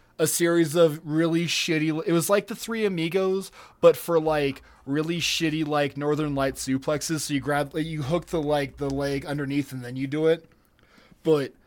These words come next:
I was big enough back then that I could do that anyway and still throw the guy around, and it was great. And, um, it never, it never went anywhere. The guy that set up the Federation, he now has, like, super degenerative, super de-,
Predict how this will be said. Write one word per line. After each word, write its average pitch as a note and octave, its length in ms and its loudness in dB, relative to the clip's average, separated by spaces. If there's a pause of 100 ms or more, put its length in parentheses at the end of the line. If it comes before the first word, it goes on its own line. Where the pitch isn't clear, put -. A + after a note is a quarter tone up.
(200)
I F3+ 160 12
was F3+ 180 4
big F3+ 240 4
enough E3+ 240 2
back D#3+ 260 4
then E3+ 200 2
that D3+ 100 2
I C#3+ 80 2
could C3 180 -6
do D3 180 0
that C#3+ 180 0
anyway D#3+ 520 0
and C#3 200 -4
still D3+ 240 -2
throw C#3+ 240 -4
the C#3 80 -4
guy C#3+ 160 2
around, D#3+ 520 -2
and C#3+ 140 -2
it D3+ 80 -2
was D3 180 -4
great. D#3+ 460 -6
And, C#3+ 220 0
um, C#3+ 380 0 (280)
it D3+ 100 0
never, E3+ 380 6 (500)
it E3+ 140 -6
never E3 260 4
went D#3 200 0
anywhere. E3 320 4
The D3+ 120 -2
guy D3+ 240 2
that D3+ 200 -4
set D#3+ 140 0
up D3 80 -6
the D3 60 -10
Federation, C#3+ 640 -2
he D3+ 200 -6
now C#3+ 240 0
has, C3 200 -2
like, C3 220 -4
super C3+ 460 -6
degenerative, B2+ 680 -4 (840)
super D#3+ 400 -2
de-, C3 320 -10